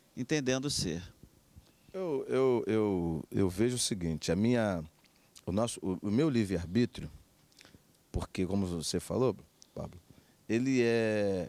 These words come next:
Speaker 2: já está contaminado e vai cair naquilo que o apóstolo Paulo falou. O bem que eu quero fazer, não consigo, e o mal que eu não quero, esse eu faço. Então, por isso, eu acho que Deus nos colocou um agenciador.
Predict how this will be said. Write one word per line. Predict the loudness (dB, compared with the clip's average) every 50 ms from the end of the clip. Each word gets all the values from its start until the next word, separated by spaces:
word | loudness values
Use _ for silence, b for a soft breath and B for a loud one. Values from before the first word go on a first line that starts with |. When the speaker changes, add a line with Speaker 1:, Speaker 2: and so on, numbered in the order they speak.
| -8 -8
Speaker 2:
já | -6 -4 -4
está | -2 -2 -4 -4
contaminado | -4 -4 -6 -4 -2 -2 -2 -2 -2 -2 -2 0 0 -2 -2 -4 -6 -6 -8 _ _ _ B B B B B _
e | -4 -2 0 0 0 0
vai | 0 0 0 -2 0
cair | 0 0 0 0
naquilo | -2 -2 -4 -6 -4 -2
que | -2
o |
apóstolo | -2 -2 -2 -4 -4 -4 -2
Paulo | 0 0 0 0
falou. | -2 -4 -4 -2 -2 0 0 0 0 -2 -4
O | -4 -6 -4
bem | -2 -2 -2 -2 -2 -2
que | -6
eu | -6
quero | -4 -2 -4 -4
fazer, | -2 -4 -4 -4 -4 -2 -2 -2 -2 -2 -4 -8 -14 _ _ _ _ _ _
não | -4 -2 -2 -2
consigo, | -2 -2 -4 -4 -2 -2 -2 0 -2 -2 -2 -4
e | -4
o | -2
mal | 0 0 -2 -2
que | -2
eu | -4
não | -4 -6 -6
quero, | -4 -2 -2 0 -2 -2 -6 -8 -8 -6
esse | -4 -4 -2 -2 -4
eu | -6
faço. | -6 -8 -10 -10 -10 -10 -12 -14 -16 -14 -14 -14 -14 B B B B B B B B B B -12
Então, | -6 -2 -2 -2
por | -2 0 0 0 2
isso, | 2 0 0 0 0
eu | 2
acho | 0 0 0 -4
que | -6 -8
Deus | -8 -6 -2 0 0 0 0 -2
nos | -4 -6 -6
colocou | -6 -4 -2 -2 -2 -2 -4 -6
um | -4
agenciador. | -4 -4 -4 -4 -4 -4 -2 -2 -2 -2 -4 -6 -8 -8 -6 -6 -6 -6